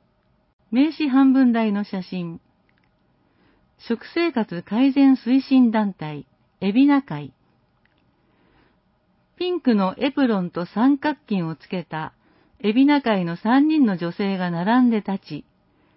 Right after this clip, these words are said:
左手で食事のポイントを示しています。写真終わり。朝食をしっかり食べる。パンと飲み物などで朝食を簡単に済ませることが多いと、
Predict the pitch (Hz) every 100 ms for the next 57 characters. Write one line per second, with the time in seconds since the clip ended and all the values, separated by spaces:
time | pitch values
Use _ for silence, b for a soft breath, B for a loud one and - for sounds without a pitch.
0 | _ _ - 226 269 269 254 233 220 214
1 | - - 208 277 285 269 262 - 220 262
2 | 262 254 240 - 214 233 - 156 151 151
3 | 160 _ _ _ _ _ _ _ _ _
4 | _ _ - 208 - 269 247 233 - 185
5 | 190 175 170 - _ _ _ _ _ _
6 | _ _ _ _ _ _ _ _ _ _
7 | _ _ _ - 285 330 - 330 311 294
8 | 277 - _ - 330 277 220 165 170 196
9 | 160 _ _ _ _ _ _ _ _ _
10 | _ _ _ _ _ _ - 330 330 262
11 | 214 208 240 277 285 220 196 208 185 165
12 | 165 160 _ _ 247 285 277 277 269 254
13 | - 247 294 - 302 294 277 247 285 277
14 | 294 262 214 202 185 180 214 214 185 165
15 | 165